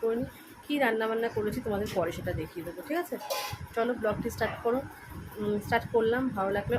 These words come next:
অবশ্যই লাইক, কমেন্ট, শেয়ার, সাবস্ক্রাইব করে চ্যানেলটিকে, আর প্লিজ পাশে থেকো তোমরা, ঠিক আছে? চলো, চলো। আর একে অম্র-, একে অপরকে যদি আমরা না দেখি,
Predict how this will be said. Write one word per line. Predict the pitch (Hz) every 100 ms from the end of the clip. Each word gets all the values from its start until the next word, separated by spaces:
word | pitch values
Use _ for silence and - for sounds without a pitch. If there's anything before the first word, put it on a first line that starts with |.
| -
অবশ্যই | 226 254 - 285
লাইক, | 226 196 -
কমেন্ট, | 208 214 -
শেয়ার, | 214 208
সাবস্ক্রাইব | 190 180 - 202 -
করে | 208
চ্যানেলটিকে, | 202 196 196 - 269 - - -
আর | 202 202
প্লিজ | 247 254 -
পাশে | - - -
থেকো | 175 -
তোমরা, | 180 180 175 - -
ঠিক | 247
আছে? | 277 220 - - - - -
চলো, | 190 180 - - - - - - -
চলো। | 214 220 240 - - - - -
আর | 190
একে | 220 233 277
অম্র-, | 277 269 277 -
একে | 233 226 294
অপরকে | 294 294 294 294 277
যদি | 277
আমরা | 277 262
না | 247 220 220
দেখি, | 220 220 226